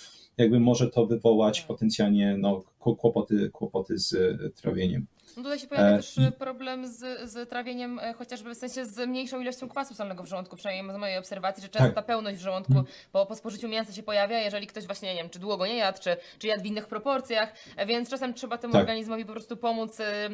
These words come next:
Speaker 2: ja na przykład czasem też sugeruję wprowadzenie tam oddzielnych preparatów, które pomagają na jakiś czas, aż
Speaker 1: Tak,
Speaker 2: organizm
Speaker 1: tak, tak.
Speaker 2: sam się
Speaker 1: Patrzę,
Speaker 2: przyzwyczai,
Speaker 1: chodzi.
Speaker 2: nie, do
Speaker 1: Mhm.
Speaker 2: tego. No.
Speaker 1: Tak. E, i jeszcze właśnie propos tego, e,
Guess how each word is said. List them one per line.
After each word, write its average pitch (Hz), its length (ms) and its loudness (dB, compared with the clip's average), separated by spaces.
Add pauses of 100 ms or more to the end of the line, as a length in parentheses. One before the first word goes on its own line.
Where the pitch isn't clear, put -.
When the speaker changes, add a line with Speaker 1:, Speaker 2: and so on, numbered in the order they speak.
Speaker 2:
ja 208 220 2
na 208 80 -4
przykład 202 220 -8
czasem 190 220 -10
też 185 140 -12
sugeruję 175 340 -6
wprowadzenie 170 520 -8
tam 165 160 -10
oddzielnych 175 420 -8
preparatów, 180 440 -4
które 220 140 -4
pomagają 220 560 2
na 185 160 -4
jakiś 185 320 -4
czas, 247 300 2 (180)
aż - 100 0
Speaker 1:
Tak, - 100 6
Speaker 2:
organizm 202 260 4
Speaker 1:
tak, - 80 0
tak. - 100 0
Speaker 2:
sam 277 60 -6
się - 100 -10
Speaker 1:
Patrzę, 107 180 4
Speaker 2:
przyzwyczai, 104 400 8
Speaker 1:
chodzi. 98 200 4
Speaker 2:
nie, 101 60 4
do 95 120 -4
Speaker 1:
Mhm. 104 220 4
Speaker 2:
tego. 156 260 -10 (140)
No. 233 280 -12 (720)
Speaker 1:
Tak. 104 160 0 (680)
E, 123 220 6
i 143 80 4
jeszcze - 280 6
właśnie 135 240 4
propos 131 260 2
tego, 123 160 4
e, 120 40 2